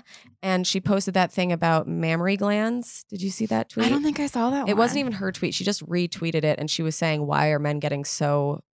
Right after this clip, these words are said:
Speaker 1: like, annoyed at this image and, like, angry?"
Speaker 2: Mm-hmm.
Speaker 1: And it was just showing what mammary glands look like when there's milk in them. And, like, it's kind of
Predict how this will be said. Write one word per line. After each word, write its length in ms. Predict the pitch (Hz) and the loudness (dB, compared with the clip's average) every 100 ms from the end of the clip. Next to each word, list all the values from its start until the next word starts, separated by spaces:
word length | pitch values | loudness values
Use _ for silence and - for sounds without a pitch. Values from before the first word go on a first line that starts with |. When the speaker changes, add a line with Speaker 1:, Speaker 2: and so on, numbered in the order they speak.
| - | -10
Speaker 1:
like, 240 | 95 92 _ _ _ _ _ _ 151 | -8 -8 _ _ _ _ _ _ -10
annoyed 380 | 147 101 156 | -4 0 2
at 120 | 170 - | 0 -2
this 200 | 143 - | -8 -6
image 320 | 139 165 185 | -2 -2 -2
and, 100 | 156 | -4
like, 320 | 139 127 _ _ _ - | -4 -8 _ _ _ -10
angry?" 540 | 127 151 190 226 233 - | -6 -4 -2 -2 -4 -8
Speaker 2:
Mm-hmm. 240 | 214 208 214 | -8 -6 -2
Speaker 1:
And 100 | 190 | 0
it 60 | |
was 160 | 180 185 | 2 0
just 180 | 190 - | 0 0
showing 420 | 185 180 175 165 | 0 2 0 0
what 240 | 151 165 - _ 175 | 0 0 -2 _ -6
mammary 320 | 185 196 170 | -2 0 0
glands 340 | 160 156 156 | 0 0 0
look 220 | 156 156 | -2 -2
like 300 | 156 147 143 | 0 -2 -2
when 320 | 160 151 151 156 | -2 0 0 -2
there's 200 | 151 147 | -2 0
milk 260 | 202 220 | 0 -2
in 140 | 151 143 | -6 -4
them. 280 | 139 147 156 | -2 0 0
And, 160 | 151 | -2
like, 220 | 151 151 | -2 -4
it's 100 | - | -6
kind 240 | - 185 | -8 -6
of 80 | 269 | -4